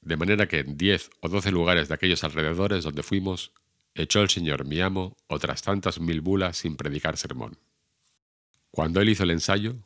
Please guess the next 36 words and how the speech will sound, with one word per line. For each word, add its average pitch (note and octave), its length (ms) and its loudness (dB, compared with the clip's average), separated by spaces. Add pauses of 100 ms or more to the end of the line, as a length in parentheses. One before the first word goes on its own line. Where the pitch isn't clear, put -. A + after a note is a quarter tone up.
(420)
confieso F#2 420 2
mi F#2+ 100 2
pecado F2 340 2
que D#2+ 100 -4
también E2 260 0
fui F2+ 260 0
de F2 80 4
ello D#2+ 160 2
espantado D2 520 -2
y D#2 60 -2
creí D#2 180 -2
que E2+ 80 -2
ansí D#2 260 -2
era, F2+ 300 -4 (420)
como D2+ 220 -2
otros E2 300 -4
muchos, F#2 480 -4 (560)
mas D2+ 260 0
con D2+ 220 -4
ver G2+ 160 4
después F#2 400 0
la F2 100 2
risa D#2+ 260 -4
y D2+ 40 0
burla C2+ 380 -4
que D#2 100 -6
mi D2+ 180 -2
amo G2 220 2
y - 20 4
el F#2+ 80 4
alguacil D#2 460 0
llevaban F2+ 480 0 (160)
y E2+ 120 0
hacían F2+ 240 0
del E2+ 140 2
negocio, F#2+ 640 -4